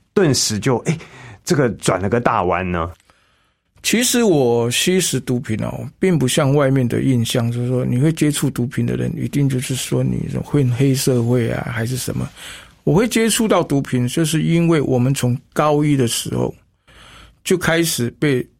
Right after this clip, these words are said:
Speaker 2: 呃，锁定，就是你这些就是升学班。
Speaker 1: 嗯。
Speaker 2: 他从高一的时候，为了学校的一个升学率，他从高一的时候就会开始，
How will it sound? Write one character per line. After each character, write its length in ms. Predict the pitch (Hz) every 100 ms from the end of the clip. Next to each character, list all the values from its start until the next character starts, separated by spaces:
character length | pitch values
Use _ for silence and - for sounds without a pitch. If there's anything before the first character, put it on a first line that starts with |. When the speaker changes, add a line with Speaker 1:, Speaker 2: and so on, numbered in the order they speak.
| -
Speaker 2:
呃， 420 | - 170 170 139 -
锁 320 | - 135 113
定， 220 | 160 143
就 100 | 135
是 180 | 135 135 - _ -
你 100 | 117
这 160 | - 147
些 100 | 147
就 100 | 143
是 120 | 131
升 200 | - 123
学 160 | - 110
班。 220 | 117 - - -
Speaker 1:
嗯。 400 | 165 160 139 113 -
Speaker 2:
他 140 | 185
从 180 | 190 147
高 300 | - 160 165
一 40 |
的 80 | 165
时 80 | 139
候， 60 | 143
为 160 | 185
了 240 | 160 135 127
学 320 | - - 127 135
校 280 | - 156 131
的 100 | 127
一 20 |
个 120 | 127
升 340 | - 156 147
学 300 | 143 - 110
率， 200 | 120 117 - - - - -
他 160 | -
从 340 | 180 - 131 127 -
高 300 | 165 170 170
一 40 |
的 140 | 165
时 140 | 131 135
候 80 | 127
就 80 |
会 80 | 139
开 260 | 131 135 135
始， 320 | 135 127 131